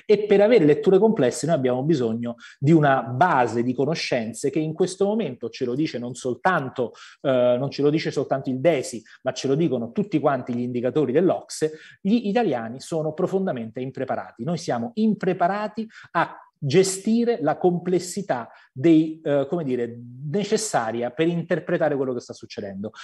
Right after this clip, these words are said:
E questo vuol dire due cose. Vuol dire che in primo luogo dobbiamo formare le persone a una cultura del dato. In secondo luogo, dobbiamo stare molto attenti quando i dati li, eh,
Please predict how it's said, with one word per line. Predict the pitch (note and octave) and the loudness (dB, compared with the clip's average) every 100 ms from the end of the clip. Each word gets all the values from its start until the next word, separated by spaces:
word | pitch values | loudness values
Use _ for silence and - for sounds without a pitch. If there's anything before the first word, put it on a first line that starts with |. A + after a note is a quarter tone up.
| - - | -18 -6
E | A#3+ | 0
questo | E4+ - | 2 6
vuol | F3+ | 6
dire | E3+ G3+ | 8 6
due | C#3 | 6
cose. | C3+ A#2 - | 4 4 2
Vuol | G#2+ | 2
dire | C#3+ E3 | 4 4
che | |
in | D#3 | 4
primo | D#3 F3 | 2 2
luogo | A3 D#4 F3 | 4 4 4
dobbiamo | B2+ B2+ D#3+ D3+ B2 - _ _ _ | 4 4 2 2 -2 -4 _ _ _
formare | - F#3+ D#3 F3 G3+ A#2 G#2+ - | -2 2 4 2 0 -2 -4 -6
le | B2+ | -6
persone | C3 - - G3 G3 G3+ G3 _ _ | -6 -8 -2 0 0 -4 -10 _ _
a | D3+ | -2
una | D#3+ D3+ | 0 0
cultura | D#3 D3 D3+ D3 | 0 -2 0 0
del | B2+ | 0
dato. | A2 G#2+ F#2+ G#2+ - _ - | -4 -8 -10 -18 -20 _ -2
In | G3 | 0
secondo | G#3 B3 B3 C4+ | 2 2 2 4
luogo, | D4 C3+ A2+ D3 F3 - | 4 4 2 -2 -4 -4
dobbiamo | D#3 G3 A#3 F3 | 2 4 4 2
stare | - D#3+ | 0 0
molto | F3+ A3 - | 2 0 -2
attenti | - A2 B2 D#3+ | -6 -10 -6 -4
quando | C#3 B2 | -4 -2
i | C3 | 2
dati | D#3+ A#2 A2+ G#2+ | 2 2 -4 -6
li, | D#3 E3 | -2 -2
eh, | - B2 A2+ A2 G#2+ G#2 | -2 -8 -8 -8 -10 -12